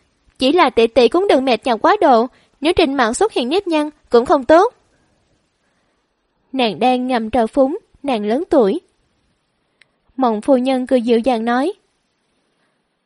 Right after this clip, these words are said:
"Đa tạ tâm ý này có Băng muội muội. Ta vốn nghe nói muội có ngọc phu cao,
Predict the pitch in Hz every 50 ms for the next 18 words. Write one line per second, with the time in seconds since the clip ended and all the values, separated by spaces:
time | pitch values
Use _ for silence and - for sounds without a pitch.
0 | _ _ _ _ _ 285 285 269 254 - 277 240 220 214 - 262 247 - 277 349
1 | 392 359 254 226 - 330 330 311 277 269 254 226 233 262 269 247 233 226 247 -
2 | _ _ _ _ _ _ _ _ _ _ _ 277 269 254 254 277 285 339 415 381
3 | 277 254 269 269 269 277 381 - _ _ _ _ - 247 226 208 208 - 285 330
4 | 392 226 233 240 - 302 302 294 - 294 294 294 302